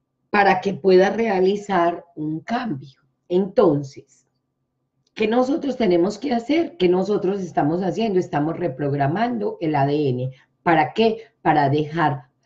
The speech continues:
fluir, para dejar que las cosas vayan pasando.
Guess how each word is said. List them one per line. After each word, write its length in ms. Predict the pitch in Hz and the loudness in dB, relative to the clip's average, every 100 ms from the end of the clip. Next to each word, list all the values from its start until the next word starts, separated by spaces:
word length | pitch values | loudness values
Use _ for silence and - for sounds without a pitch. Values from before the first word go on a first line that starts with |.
| _ - | _ -4
fluir, 720 | 190 185 185 190 170 135 - _ _ _ | 2 2 2 2 0 -2 -8 _ _ _
para 260 | 170 151 147 | -2 0 2
dejar 600 | 151 143 156 175 165 - - _ - | 0 -4 -4 -2 -2 -6 -20 _ -2
que 120 | 180 | 0
las 260 | 165 - | 0 -2
cosas 560 | - 170 165 170 165 160 | -4 -2 -2 -2 -6 -2
vayan 400 | 160 151 165 180 | -4 -4 -6 -8
pasando. 960 | - 143 135 190 180 156 143 131 131 | -6 -8 -6 -4 -2 0 -2 -2 -6